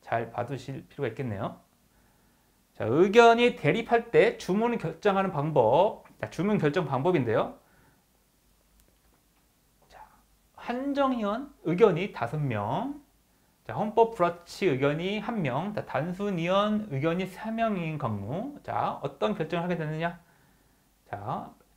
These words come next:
가장 유리한, 청구인에게 가장 유리한 의견부터 이제 하나씩 더해가면서 이제 정족수 채워질 때까지 더해주면 돼요. 그래서 단순위원 의견이 청구인에게 가장 유리하죠. 자, 그래서 삼 일 더했더니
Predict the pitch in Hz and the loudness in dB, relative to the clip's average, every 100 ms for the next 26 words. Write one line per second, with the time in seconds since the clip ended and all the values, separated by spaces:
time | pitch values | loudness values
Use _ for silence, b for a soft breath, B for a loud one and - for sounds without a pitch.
0 | _ - 190 240 143 151 196 - 156 220 | _ 2 6 10 8 8 0 -4 -2 6
1 | 196 147 185 - 254 269 262 233 214 208 | 8 8 4 -2 -2 0 0 0 0 0
2 | 147 170 135 123 185 233 226 156 147 196 | 0 0 0 0 0 4 4 4 2 2
3 | 185 175 - 110 104 165 269 277 B B | 0 -8 -4 0 4 4 4 -2 B B
4 | B 147 196 226 - - - 151 175 147 | B -2 4 4 2 -14 2 6 8 6
5 | 127 120 143 123 139 175 185 185 - 220 | 4 0 -2 0 0 0 -2 -4 -2 -2
6 | 202 - _ _ _ - 160 156 147 147 | -2 -8 _ _ _ -8 -2 0 2 2
7 | 143 - 127 143 175 175 151 143 135 135 | 0 -8 0 2 4 0 -2 -2 -2 -4
8 | 98 160 - b b b b b b _ | -4 -4 -8 b b b b b b _
9 | _ 120 120 175 226 233 262 240 185 190 | _ -6 2 2 2 -2 -2 0 2 0
10 | 170 147 165 233 156 170 220 - 240 233 | 0 -2 2 2 2 -2 -6 -6 -6 -4
11 | 214 190 - 170 135 110 139 139 107 147 | -2 -2 -2 -4 -2 -2 0 0 0 -4
12 | 269 - _ _ _ _ _ _ b b | -4 -10 _ _ _ _ _ _ b b
13 | b b b - 156 156 160 214 214 214 | b b b -10 -4 -4 0 2 2 2
14 | 139 185 147 123 175 285 | 0 2 0 -2 -6 -8